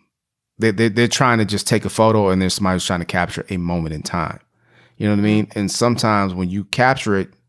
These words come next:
now you're taking different considerations in. You're taking in, where's the light coming from?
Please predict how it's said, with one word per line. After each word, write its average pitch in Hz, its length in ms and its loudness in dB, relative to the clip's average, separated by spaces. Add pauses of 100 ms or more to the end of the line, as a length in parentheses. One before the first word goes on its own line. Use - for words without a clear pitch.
(100)
now 107 180 2
you're 113 120 2
taking 107 360 -4
different 101 300 -6
considerations 131 680 2
in. 82 220 -6
You're 82 80 -8
taking 87 420 -6
in, 82 240 -8 (300)
where's 104 220 0
the 104 40 -4
light 113 240 2
coming 92 240 -2
from? 78 320 -10